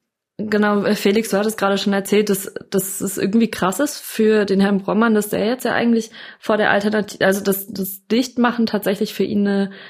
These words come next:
Alternative ist. Habt ihr mit anderen Leuten noch sprechen können? Was haben die euch erzählt? Wie machen die jetzt weiter?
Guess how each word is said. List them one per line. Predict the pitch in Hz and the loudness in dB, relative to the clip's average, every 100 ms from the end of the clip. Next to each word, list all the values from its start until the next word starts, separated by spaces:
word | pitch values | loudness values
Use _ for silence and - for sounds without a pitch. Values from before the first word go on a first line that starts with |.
| - _ | -20 _
Alternative | 196 196 190 190 190 - 233 262 | -2 0 0 -2 0 2 4 4
ist. | 233 233 | 2 0
Habt | 220 - | -2 2
ihr | 220 208 208 - | 4 6 2 0
mit | 151 208 196 - | 0 0 0 0
anderen | 196 247 247 | 2 2 2
Leuten | 233 240 | 2 2
noch | 226 220 | 2 0
sprechen | - - 214 233 | -2 -4 -2 0
können? | 220 220 220 214 208 110 170 | 0 0 4 4 2 0 -2
Was | 196 196 | -2 0
haben | 190 185 | 0 2
die | 202 | 0
euch | - 240 | -2 -2
erzählt? | 233 - 240 240 | -4 -2 -4 -2
Wie | 196 | -2
machen | 190 190 | 0 0
die | 185 | -2
jetzt | 196 226 - | -4 -6 -6
weiter? | 254 - 330 | -8 -8 -12